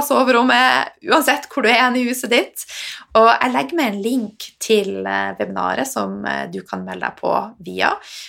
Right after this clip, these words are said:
og det er gratis, og du kan også invitere med deg så mange som du vil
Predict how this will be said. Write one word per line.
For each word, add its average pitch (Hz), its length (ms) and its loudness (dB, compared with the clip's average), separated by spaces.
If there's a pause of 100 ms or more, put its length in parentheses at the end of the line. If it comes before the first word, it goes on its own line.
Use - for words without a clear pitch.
(180)
og 104 380 4
det - 160 -6
er 101 160 -2
gratis, 92 580 -6
og 262 60 -12
du 311 80 -4
kan - 160 -10
også - 480 -4
invitere 180 720 -6
med 180 240 -2
deg 180 240 -4
så - 500 -4
mange 170 540 -4
som 185 420 -6 (240)
du 170 320 -10 (100)
vil 170 360 -8